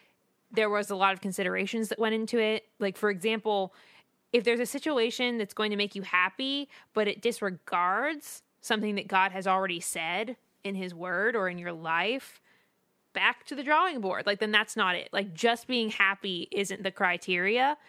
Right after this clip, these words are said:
If that's happening and, and you're like, "This is gonna make me happy, but I think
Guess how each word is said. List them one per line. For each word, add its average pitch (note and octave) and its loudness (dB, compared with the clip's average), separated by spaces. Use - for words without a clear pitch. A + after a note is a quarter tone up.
If G3 2
that's A3 4
happening B3+ 0
and, G#3 -2
and G3+ 0
you're F#3+ 0
like, F3+ 0
"This A#3+ 2
is C4+ -4
gonna C4 0
make A#3+ 0
me A3+ -4
happy, G#3 2
but F3+ 0
I G3 0
think - -4